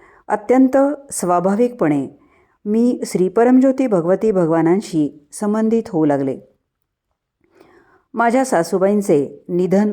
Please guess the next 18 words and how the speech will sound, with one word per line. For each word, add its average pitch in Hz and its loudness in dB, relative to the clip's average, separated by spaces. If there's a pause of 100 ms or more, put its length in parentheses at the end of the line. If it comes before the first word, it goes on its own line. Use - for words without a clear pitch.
(100)
होण्याआधी 180 2 (540)
श्री 208 -4
परमज्योती 262 4
भगवती 185 2
भगवानांनी 170 0 (400)
मला 156 0
बऱ्याच 208 0
गोष्टी 156 0
दाखवल्या, 147 -4 (720)
ज्या 160 0 (180)
त्याच 214 0
प्रकारे 175 0 (100)
जाण्यासाठी 165 0
होत्या, 151 -2 (880)
जसे 220 2
मला 196 2
दाखवले 156 -2
होते - -12